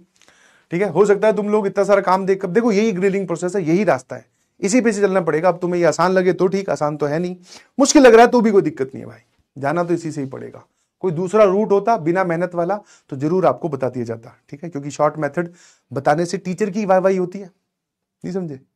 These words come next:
कोई भी अगर शॉर्ट मेथड बताए, "भाई इस सवाल को सॉल्व करने का ये एक छोटा तरीका और है",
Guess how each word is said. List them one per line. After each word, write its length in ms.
कोई 140
भी 100
अगर 140
शॉर्ट 240
मेथड 180
बताए, 220
"भाई 200
इस 120
सवाल 220
को 80
सॉल्व 200
करने 180
का 60
ये 140
एक 140
छोटा 180
तरीका 340
और 140
है", 120